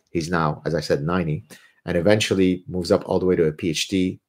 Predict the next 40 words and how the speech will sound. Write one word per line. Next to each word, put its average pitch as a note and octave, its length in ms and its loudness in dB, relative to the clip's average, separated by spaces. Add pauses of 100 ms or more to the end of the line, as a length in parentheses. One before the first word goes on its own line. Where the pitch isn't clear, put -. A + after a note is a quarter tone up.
(540)
defended G2+ 420 2
his F2 180 0
dissertation, E2+ 680 -2
doctoral F#2 340 2
dissertation E2 540 -6
at C#2 140 -6
Brown F#2+ 260 2
University E2+ 680 -2
in G2+ 140 -6
physics E2+ 560 -2 (320)
last F2+ 580 0 (280)
fall. - 600 0 (1000)
Uh, E2+ 440 2 (320)
and F#2 120 2
actually, A#2 340 4
I've, F#2 300 4 (200)
I've F2 160 -2
now G#2 200 0
included G#2 480 -2
that F2+ 180 -4
story E2 540 0
in F2 120 -10
my D#2+ 220 -6
next F2+ 380 -6
book. - 300 -10 (300)
I-, - 200 0
in D3 80 6
the C3+ 80 8
book G2+ 200 2
in F2+ 120 -4
question, D2+ 380 -4
my D#2+ 160 -4
next G2+ 260 -6
book, D#2 180 -2
I D2+ 80 -4
had F2 160 -4
another G#2+ 320 0
story D#2 400 -2
about D#2 340 -4
a D2+ 320 -6